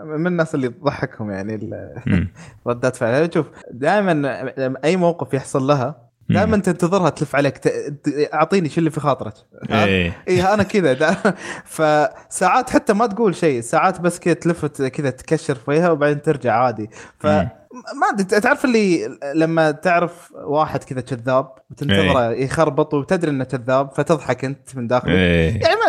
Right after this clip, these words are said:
Speaker 1: ما، في، في كم شغلة كذا ما أدري تضحك بال-، آه، يعني بالمسلسل.
Speaker 2: مم.
Speaker 1: و-، واتفق معكم انه في تباين يعني، او في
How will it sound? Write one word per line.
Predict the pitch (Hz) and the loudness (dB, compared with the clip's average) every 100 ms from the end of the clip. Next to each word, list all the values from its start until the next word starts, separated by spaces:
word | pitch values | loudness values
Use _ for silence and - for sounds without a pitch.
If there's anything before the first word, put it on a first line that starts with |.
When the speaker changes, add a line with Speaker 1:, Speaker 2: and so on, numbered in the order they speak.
| 262 247 | 0 0
Speaker 1:
ما، | |
في، | 226 320 | 0 0
في | - 294 | 2 0
كم | - 233 | 2 0
شغلة | 208 220 175 | 2 2 2
كذا | 143 165 139 131 | 2 0 0 -2
ما | 123 208 | -2 -2
أدري | 139 135 | 0 -2
تضحك | 131 160 160 190 - 120 135 | -4 -6 0 0 0 -4 -4
بال-، | 127 110 104 104 104 - - - | -6 -2 -2 -4 -8 -14 -20 -6
آه، | 127 131 127 127 120 120 151 - 147 | 0 2 4 2 0 -2 -6 -6 -4
يعني | 143 127 131 - 151 - | 0 0 -2 -8 -18 -10
بالمسلسل. | 147 156 151 160 156 143 151 190 208 _ _ - | -2 -2 -2 -2 -2 0 -4 -4 -10 _ _ 0
Speaker 2:
مم. | 185 - | 0 0
Speaker 1:
و-، | 190 185 185 175 | 0 2 4 4
واتفق | 214 226 175 156 | 2 0 -2 0
معكم | 156 156 208 | 2 0 0
انه | 180 147 | 0 0
في | 160 | 0
تباين | 127 127 127 117 | -2 0 0 2
يعني، | 123 127 | 0 0
او | 123 143 | 0 0
في | 170 190 139 | 0 0 0